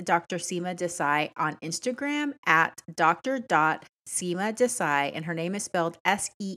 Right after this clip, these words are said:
E M A. Last name is D E S A I. She also has a website that she blogs on, and it's seema says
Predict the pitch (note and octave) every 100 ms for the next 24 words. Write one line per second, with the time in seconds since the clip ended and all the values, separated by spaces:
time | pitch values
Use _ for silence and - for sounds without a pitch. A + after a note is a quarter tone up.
0 | - F3 E3+ E3+ E3+ F3 G3 - D#3 D3+
1 | D#3+ - _ _ _ - E3+ E3 F3+ E3
2 | D#3+ - E3+ F#3+ G#3+ F3+ F3 D#3+ D#3+ -
3 | - _ _ - E3+ D#3+ - - D#3 -
4 | F#3 E4+ - _ - - G#3 F#3+ G3 C#4+
5 | C#4 B3+ F#3+ D#3+ - A3+ A3+ - - G#3
6 | E3+ D3+ D3 D#3 C#3 C#3+ D3 G3+ - _
7 | _ F#3+ F#3 F3 - - - G3+ G#3+ B3
8 | C#4+ - _ - - G#3 F#3 F3 F3 E3+